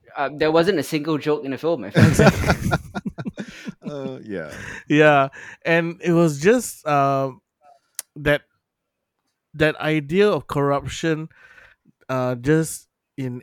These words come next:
Speaker 2: every single part of the, the, the, the, the, the city, you know, the rot everywhere was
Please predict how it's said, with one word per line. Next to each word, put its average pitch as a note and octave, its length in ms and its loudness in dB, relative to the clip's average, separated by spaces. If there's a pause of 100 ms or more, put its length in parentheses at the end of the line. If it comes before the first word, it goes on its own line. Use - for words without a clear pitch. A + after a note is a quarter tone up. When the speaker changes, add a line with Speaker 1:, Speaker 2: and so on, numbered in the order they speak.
(120)
Speaker 2:
every C#3 480 0
single C#3 460 -4
part C#3 360 0
of A#2+ 120 -6
the, A#2+ 320 -6
the, A#2+ 100 -10
the, A#2+ 240 -10
the, A#2 160 -8
the, A#2 180 -6 (240)
the A2+ 60 -4
city, B2+ 320 -6
you C3 60 -2
know, B2+ 100 -2
the A2+ 140 -2
rot C3 400 2 (100)
everywhere C3 480 -2
was A#2 260 -8